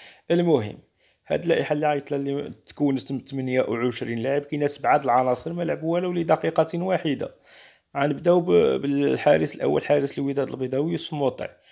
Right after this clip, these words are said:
اللي عنده ثمانية وعشرين سنه، حارس الوداد. ما كنعتقدش انه التحق بالتربص، لان في المقابله الاولى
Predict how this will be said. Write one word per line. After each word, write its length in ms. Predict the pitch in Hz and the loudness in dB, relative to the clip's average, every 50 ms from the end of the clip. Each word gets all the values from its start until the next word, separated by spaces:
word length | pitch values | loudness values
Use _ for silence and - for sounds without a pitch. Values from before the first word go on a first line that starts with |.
| - - - _ _ _ _ | -20 -20 -20 _ _ _ _
اللي 120 | - 131 131 | -8 -6 -4
عنده 220 | 120 120 123 120 | -4 -4 -6 -8
ثمانية 360 | 113 - 131 123 123 131 139 | -10 -10 -8 -4 -2 0 0
وعشرين 420 | 131 117 117 117 - 135 139 147 139 | 0 0 -2 -2 -2 -2 -2 -2 -2
سنه، 280 | 139 - 127 127 131 | 0 -2 -2 0 -2
حارس 380 | 131 - 131 127 123 113 110 - | 0 2 2 2 2 2 -2 -4
الوداد. 260 | 110 117 123 143 147 | -4 -2 0 0 0
ما 100 | 175 185 | 0 -2
كنعتقدش 580 | 170 - 151 123 - - - 147 - 240 - - | -2 0 -2 -2 -2 -2 -2 -2 -2 -4 -6 -6
انه 340 | - 247 240 214 196 180 - | -4 -4 -2 0 2 2 0
التحق 320 | - - 143 131 - 135 | 0 0 0 0 0 -2
بالتربص، 760 | 135 127 - - 135 123 120 117 120 - 117 113 113 - - _ - - - - - - - - - | -8 -8 -2 2 4 6 6 4 2 -2 -6 -8 -8 -10 -14 _ -20 -20 -20 -20 -20 -20 -20 -16 -12
لان 340 | - - 143 139 139 135 131 | -6 -2 0 0 2 2 2
في 100 | 117 131 | 2 0
المقابله 540 | 135 127 123 120 - 120 120 110 117 117 117 | 0 -2 0 2 2 2 2 2 2 2 2
الاولى 560 | - - - 120 120 120 117 113 98 - - | 0 0 -2 -2 0 2 2 2 2 2 0